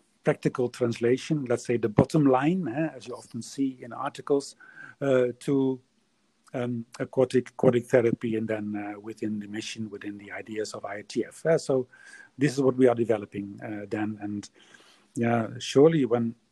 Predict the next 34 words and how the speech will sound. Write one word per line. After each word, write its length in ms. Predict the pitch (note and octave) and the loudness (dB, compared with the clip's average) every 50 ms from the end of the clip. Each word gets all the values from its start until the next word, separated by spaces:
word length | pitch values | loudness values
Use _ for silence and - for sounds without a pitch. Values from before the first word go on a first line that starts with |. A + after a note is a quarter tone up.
| _ - | _ -8
<clears throat> 500 | - D#3+ E3 D#3+ C#3+ C3+ B2+ A#2+ A#2 A#2 | -2 2 2 2 2 0 -2 -6 -8 -6
we 180 | A#2+ A2+ B2+ B2 | -2 0 2 2
know 240 | A#2+ A#2+ A#2 A#2 A#2 | 2 2 2 2 2
more, 340 | A#2 B2+ C3 C3+ C#3 C3+ A#2 | 4 4 6 6 6 4 2
it 140 | A#2 G#2+ G#2+ | -2 -4 -4
will 140 | A#2 A#2+ | -4 -2
be, 320 | A2 A#2 A#2 A2+ A2+ A2+ A2+ | -2 -2 -4 -2 -2 -2 -4
uh, 140 | A2+ A2+ A2+ - _ _ C3 B2 G#2+ | -4 -6 -8 -12 _ _ -20 -18 -14
be 80 | - A#2 | -14 -12
published 420 | - - B2+ A2+ A#2+ A#2 - - | -6 -6 -6 -4 -6 -8 -10 -8
widely 400 | A2 A2+ A#2+ B2+ - - B2+ A#2 | -6 -6 -6 -6 -6 -4 -4 -2
on 280 | A2 A2 A2 G#2+ G#2+ A2+ - _ - - - - - - - - - _ | -2 -2 -4 -6 -10 -14 -18 _ -20 -20 -20 -20 -20 -20 -20 -20 -18 _
the 80 | B2 A#2 | -14 -4
social 360 | - - B2 A#2+ - B2+ A#2 | 0 2 2 2 2 0 0
media 460 | A#2 A#2+ B2+ C3 B2+ B2 A#2 A2 G#2+ - _ _ _ _ _ _ _ _ _ _ _ _ _ _ _ _ _ _ - | 0 0 0 2 4 2 2 2 -2 -12 _ _ _ _ _ _ _ _ _ _ _ _ _ _ _ _ _ _ -8
and 220 | G#2 G#2 A#2 A2+ | -4 -2 -2 -2
all 220 | A2 G2+ A2 A2+ A#2 | -2 -2 -2 0 0
the 320 | A2 A#2 A2+ A2 A2 G#2+ - _ _ _ _ - - - - _ _ _ _ _ _ _ - | 2 0 0 0 -4 -8 -14 _ _ _ _ -20 -20 -20 -20 _ _ _ _ _ _ _ -2
um, 920 | A#2+ A2+ A#2 A#2 A2+ A2+ A2+ A2+ A2+ A2+ A2+ A2+ A2+ A2+ A2+ A#2 A#2+ A#2 | 0 2 2 2 2 0 0 0 -2 -2 -4 -6 -8 -8 -10 -10 -6 -2
let's 220 | A2 A2+ A2 - | 0 0 0 2
say, 140 | - B2 A2+ | 4 4 4
the 100 | G#2+ A2 | 4 4
sources, 440 | G#2+ - - A#2+ A#2 A#2 - A#2 G2+ G2 | 2 6 6 6 8 6 4 -2 -4 -2
resources 520 | A#2 A#2 A2 - A#2+ A2 A2 G#2+ A2+ G#2 | -2 -2 0 0 0 0 0 -2 -4 -2
that 180 | G#2 A2 G#2+ G2 | -2 -2 -2 -4
we, 360 | G#2+ A2 A2 A2 G#2 G#2 G#2+ | -8 -10 -10 -10 -8 -6 -6
um, 280 | G#2+ G#2+ G#2 G#2+ G#2+ A2 - _ _ _ _ _ _ _ - | -6 -6 -8 -12 -16 -18 -20 _ _ _ _ _ _ _ -4
that 180 | A#2 A#2+ A2+ G#2 | -2 -2 0 2
we 120 | A2 A#2 | 2 2
have 240 | A#2 C3+ E3+ E3 - | 4 4 2 2 2
as 100 | A2+ - | -2 -6
I 120 | G#2+ G#2 | -8 -10
T 180 | G2+ - - C#3+ | -10 -8 -6 -6
F. 180 | A2 F2+ - | -6 -6 -8